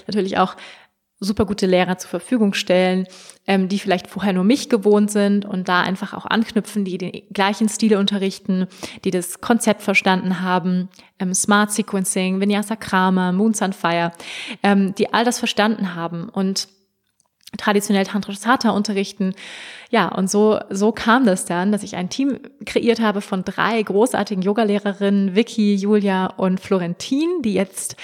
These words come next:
bei mir im Yogastudio arbeiten, schon bereits seit zwei Wochen läuft das Studio. Ähm,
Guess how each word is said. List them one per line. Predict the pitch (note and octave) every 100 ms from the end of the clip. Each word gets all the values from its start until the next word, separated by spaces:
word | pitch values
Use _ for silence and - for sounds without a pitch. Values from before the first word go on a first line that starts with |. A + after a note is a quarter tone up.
| - - -
bei | F#3+ G3+
mir | G3+
im | G3
Yogastudio | G3 G3 - F#3 F3
arbeiten, | - G#3+ C#4+ G#3+
schon | - G3+
bereits | F#3+ F#3+ -
seit | G3
zwei | - - F3 F3+
Wochen | D#3+ F#3 D4 E4+
läuft | F3+ F#3+ F#3 B3
das | C4+
Studio. | - B3 A#3 B3+ D4 E4+ - - - - -
Ähm, | G#3 G#3+ G#3+ G#3 G3+ G3+